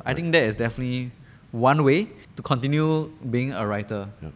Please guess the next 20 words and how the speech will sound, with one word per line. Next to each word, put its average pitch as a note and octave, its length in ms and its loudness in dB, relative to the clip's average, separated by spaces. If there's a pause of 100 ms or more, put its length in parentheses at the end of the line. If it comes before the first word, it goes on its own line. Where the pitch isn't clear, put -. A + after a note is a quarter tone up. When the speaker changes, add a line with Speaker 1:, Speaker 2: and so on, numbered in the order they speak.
(440)
Speaker 1:
Another G#3+ 260 0
way C4 160 -2
is G3+ 140 0
to, B2 160 -2
like, B2+ 180 2
like, A2+ 220 -2 (180)
like C#3 140 2
what F#3 80 4
I - 20 6
mentioned, C3+ 400 -2 (220)
uh, G2+ 180 -2
earlier G#2+ 140 -2
on, G2 200 -6
customization. B2 680 -2 (280)
Speaker 2:
Mm. D#2 200 -8
Speaker 1:
Doing F#3+ 220 2
stuff F#3+ 320 0
that A2 200 -2
A C#3 140 0
I B2+ 440 4